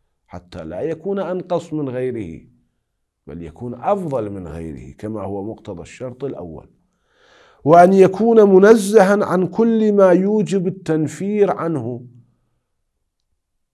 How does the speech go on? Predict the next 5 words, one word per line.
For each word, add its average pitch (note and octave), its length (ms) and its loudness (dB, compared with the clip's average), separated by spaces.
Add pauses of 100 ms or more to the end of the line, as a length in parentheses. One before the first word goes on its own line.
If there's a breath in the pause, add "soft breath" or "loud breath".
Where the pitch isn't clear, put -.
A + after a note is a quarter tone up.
(160)
لأنه F#2+ 720 -14 (720)
إذا F#2+ 440 -14 (1120)
تنفرنا E3 680 -6
عن A#2 220 -6
النبي G#2+ 720 -10